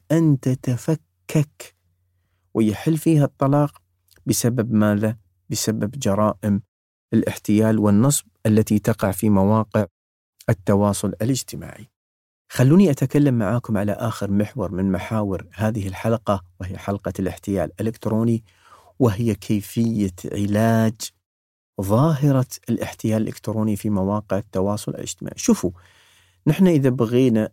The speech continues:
نعالج هاي الظاهرة، وهذه أهم نقطة، وأنا أعرف أن يعني كثير من المستمعين الآن قاعد يقولوا: "يا دكتور، أنت تكلمت عن النصب والاحتيال، أنواعه وأشكاله وآثاره وصوره وطريقته وطريقة المحت-،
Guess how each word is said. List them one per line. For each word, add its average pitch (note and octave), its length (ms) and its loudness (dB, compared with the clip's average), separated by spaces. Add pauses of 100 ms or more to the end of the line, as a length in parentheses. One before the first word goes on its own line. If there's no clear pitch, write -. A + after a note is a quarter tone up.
نعالج G#2 520 0
هاي G#2 240 -2
الظاهرة، G#2+ 400 -2
وهذه D3+ 500 0
أهم C#3+ 500 2
نقطة، A#2 380 -2
وأنا G#2+ 360 -2
أعرف G#2+ 340 -2
أن G2 380 0 (680)
يعني G#2 300 2
كثير B2 380 2
من A2+ 60 2
المستمعين G#2 680 0
الآن A#2+ 460 0
قاعد G#2+ 260 0
يقولوا: A2 240 -2
"يا A2+ 240 4
دكتور، G#2 540 -4
أنت G#2+ 180 -4
تكلمت G2 580 -2
عن F#2 140 -2
النصب F#2+ 540 -4
والاحتيال، F#2+ 920 0
أنواعه F#2+ 600 -2
وأشكاله G2 840 -2
وآثاره G2 760 0
وصوره G2+ 640 2
وطريقته G2 720 0
وطريقة G#2+ 560 0
المحت-، A2 520 2